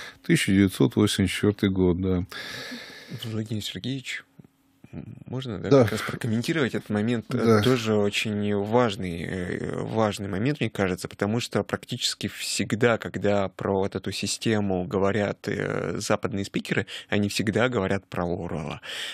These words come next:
Speaker 2: Если мы посмотрим на китайцев, там другое восприятие.
Speaker 1: Там про другие говорят, да?
Speaker 2: Это
Speaker 1: Вот. Но мы-то говорим применительно к, теперь к России,
Speaker 2: К
Speaker 1: если
Speaker 2: России,
Speaker 1: к нам. То есть
Speaker 2: конечно.
Speaker 1: китайцы-то они пускай делают всё, что хотят. Если вам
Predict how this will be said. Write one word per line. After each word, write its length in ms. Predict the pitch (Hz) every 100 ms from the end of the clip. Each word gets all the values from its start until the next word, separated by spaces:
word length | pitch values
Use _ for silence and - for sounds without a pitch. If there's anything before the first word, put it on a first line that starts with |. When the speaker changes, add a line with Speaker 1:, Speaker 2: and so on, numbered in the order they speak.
| -
Speaker 2:
Если 340 | 101 104 -
мы 60 | 104
посмотрим 680 | 101 - 104 95 98 92 101
на 160 | 95 90
китайцев, 600 | - 131 180 117 - -
там 240 | 92 90
другое 280 | 87 135 92
восприятие. 640 | 87 - 90 80 - - - - -
Speaker 1:
Там 160 | 110
про 100 | 110
другие 340 | 107 113 110 92
говорят, 360 | 95 92 92 101
да? 160 | 135 - - -
Speaker 2:
Это 260 | - - 120
Speaker 1:
Вот. 280 | 107 98 -
Но 180 | 147 147
мы-то 380 | 135 143 131
говорим 480 | 113 117 131 131 113
применительно 960 | - - 120 123 127 120 - 110 113 104
к, 140 | - -
теперь 320 | - 104 95
к 100 | -
России, 380 | 117 - - 110
Speaker 2:
К 60 | 85
Speaker 1:
если 300 | 85 95 -
Speaker 2:
России, 60 | 120
Speaker 1:
к 40 |
нам. 120 | 120
То 180 | 98 87
есть 100 | 101
Speaker 2:
конечно. 140 | - 113
Speaker 1:
китайцы-то 400 | 170 160 - 139
они 160 | 135
пускай 320 | 123 - 139
делают 280 | 123 123 113
всё, 220 | - -
что 160 | 120 120
хотят. 400 | 127 113 98 87
Если 220 | 110 -
вам 180 | 131